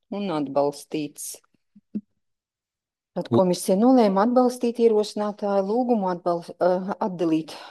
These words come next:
Speaker 1: no zemes vienības aptuveno platību simt kvadrātmetri sas-, saskaņā ar iesniegumu pievienoto schēmu īpašumu uzturēšanai.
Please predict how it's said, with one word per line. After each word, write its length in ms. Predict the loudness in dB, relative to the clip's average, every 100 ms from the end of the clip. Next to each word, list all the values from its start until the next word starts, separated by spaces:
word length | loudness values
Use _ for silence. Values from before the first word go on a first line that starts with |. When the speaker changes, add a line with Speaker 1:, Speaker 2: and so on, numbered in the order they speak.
| -14 -6
Speaker 1:
no 120 | -4
zemes 340 | -2 -4 -6 -6
vienības 600 | -2 0 0 0 -6 -6
aptuveno 460 | -10 -8 -6 -4 -6
platību 400 | -8 -10 -10 -12
simt 240 | -12 -14 -10
kvadrātmetri 720 | -10 -10 -10 -8 -8 -8 -14
sas-, 240 | -12 -14 -14
saskaņā 500 | -20 -6 -6 -4 -6
ar 60 | -4
iesniegumu 400 | -6 -6 -8 -8
pievienoto 480 | -6 -4 -4 -6
schēmu 560 | -8 -8 -8 -6 -6 -10 -12 _ _
īpašumu 480 | -14 -12 -12 -10 -12
uzturēšanai. 600 | -10 -10 -8 -10 -12 -16